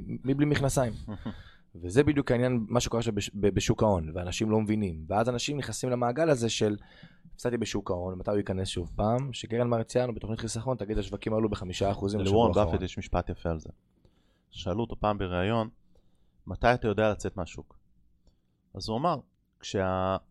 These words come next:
Speaker 2: אה, קופאית בסופר מדברת איתי על מניות, אני יודע שזה הזמן לצאת."
Speaker 1: כשיש פרסומות בתחנות אוטובוס של הבורסה לניירות ערך,
Speaker 2: בדיוק,
Speaker 1: תמיד
Speaker 2: זה
Speaker 1: שזה
Speaker 2: הזמן
Speaker 1: הזמן
Speaker 2: לצאת.
Speaker 1: לצאת.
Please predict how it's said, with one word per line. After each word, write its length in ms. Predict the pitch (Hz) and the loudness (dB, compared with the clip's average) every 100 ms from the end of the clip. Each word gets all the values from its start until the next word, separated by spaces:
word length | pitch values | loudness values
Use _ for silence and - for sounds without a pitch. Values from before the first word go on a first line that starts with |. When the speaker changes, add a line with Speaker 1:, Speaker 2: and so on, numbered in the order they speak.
| - | -10
Speaker 2:
אה, 180 | 92 90 | -6 -8
קופאית 420 | - 110 110 120 - | -6 -4 0 0 0
בסופר 460 | - 131 - 90 80 - - - - - - - - - | -2 -2 0 0 -2 -14 -20 -20 -20 -20 -20 -20 -16 -8
מדברת 460 | 98 90 113 117 | -4 2 2 2
איתי 180 | 113 113 | -4 -4
על 80 | 101 | -2
מניות, 560 | 101 98 110 147 - - 98 | -2 2 4 4 2 -12 -6
אני 100 | 95 | -2
יודע 180 | 95 101 | 0 0
שזה 220 | 98 92 | -2 -6
הזמן 220 | - 90 | -4 -6
לצאת." 360 | 85 - - - - - | -6 -10 -14 -18 -20 -8
Speaker 1:
כשיש 220 | - 98 | -2 -2
פרסומות 380 | 107 95 104 107 | -2 -2 0 0
בתחנות 420 | 101 - 101 101 | -2 -2 -2 0
אוטובוס 320 | 113 104 95 | 0 0 -2
של 120 | 90 | -2
הבורסה 340 | 90 104 104 98 | -2 -2 0 0
לניירות 360 | 101 98 107 | 2 2 2
ערך, 440 | 139 127 123 113 - | 2 2 0 -2 -12
Speaker 2:
בדיוק, 280 | 98 87 - | -12 -12 -8
Speaker 1:
תמיד 160 | 101 104 | -2 2
Speaker 2:
זה 60 | |
Speaker 1:
שזה 80 | 127 | 2
Speaker 2:
הזמן 140 | - | 2
Speaker 1:
הזמן 140 | 104 92 | 0 0
Speaker 2:
לצאת. 220 | 87 82 | -2 -6
Speaker 1:
לצאת. 180 | 85 | -12